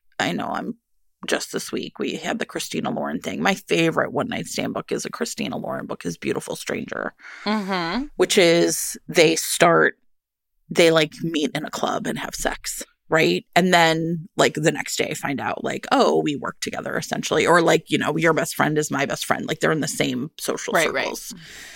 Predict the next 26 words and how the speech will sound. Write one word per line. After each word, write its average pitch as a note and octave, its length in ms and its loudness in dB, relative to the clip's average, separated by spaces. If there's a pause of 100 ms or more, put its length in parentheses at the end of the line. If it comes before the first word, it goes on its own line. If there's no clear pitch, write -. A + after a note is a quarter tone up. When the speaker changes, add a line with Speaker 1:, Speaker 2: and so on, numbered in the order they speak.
(100)
Speaker 2:
Sure. G3+ 280 0
Speaker 1:
Um, F3 480 6 (380)
and G#3 140 10
it's, G#3+ 180 6
like, F#3+ 180 8
hot - 560 0
throughout D3+ 640 0
because D#3+ 840 2 (540)
they're, E3+ 760 6
like, D#3 300 4
they E3+ 120 4
continue F3+ 680 -2
to - 60 4
have D2 480 2 (680)
sex, - 460 0
but, - 140 2
like, - 220 0
all E3 120 4
over D3+ 160 0
the - 60 -4
city, - 400 0
but, - 180 -6
like, - 260 -2 (360)
in D#3 420 2
public - 460 -2
places - 720 -2